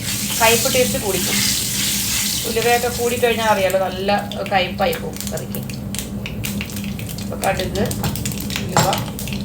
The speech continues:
നന്നായി പൊട്ടി വരട്ടെ. ആ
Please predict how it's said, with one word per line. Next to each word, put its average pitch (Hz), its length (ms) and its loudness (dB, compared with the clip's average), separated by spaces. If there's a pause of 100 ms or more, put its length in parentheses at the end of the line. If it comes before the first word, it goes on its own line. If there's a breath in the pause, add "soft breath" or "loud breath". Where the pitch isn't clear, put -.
(920)
നന്നായി 185 300 0
പൊട്ടി 190 200 -2
വരട്ടെ. 180 320 4 (3750)
ആ 214 40 -2